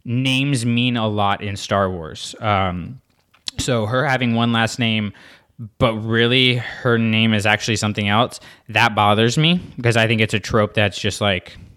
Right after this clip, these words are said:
it's, it's overplayed, in my opinion, just in, in pop culture in general. And that's one of the things that I liked about, um, that I, that I like about The Force Awakens is that it sets up,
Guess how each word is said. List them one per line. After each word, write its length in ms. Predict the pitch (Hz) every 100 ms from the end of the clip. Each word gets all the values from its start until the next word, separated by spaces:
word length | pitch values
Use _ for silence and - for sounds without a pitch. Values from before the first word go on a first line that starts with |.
| _ - _ _ _ _ _ _
it's, 160 | 110 107
it's 300 | 123 120 135
overplayed, 600 | 117 101 - 90 85 82 -
in 140 | 113
my 120 | 110 104
opinion, 400 | 104 104 104 104
just 160 | 113
in, 200 | 123 117
in 260 | - 117 107
pop 240 | 117 107
culture 280 | 117 110 110
in 140 | 104
general. 340 | 104 104 107 107
And 80 | 110
that's 160 | 123
one 140 | 135 131
of 60 |
the 100 | 131
things 540 | 117 120 120 113 110 - - - -
that 160 | 113 107
I 80 |
liked 380 | 104 107 107 -
about, 600 | 104 104 101 98 101 - _ - -
um, 580 | 101 95 92 90 135 -
that 160 | 101
I, 80 | 101 98 113
that 480 | 104 101 95 - -
I 120 | 98
like 180 | 101 98
about 180 | 101
The 80 | 98
Force 240 | - 107 -
Awakens 540 | 98 113 117 104 98
is 160 | 104 98
that 160 | 104
it 100 | 101
sets 260 | - 107 -
up, 320 | 110 107 -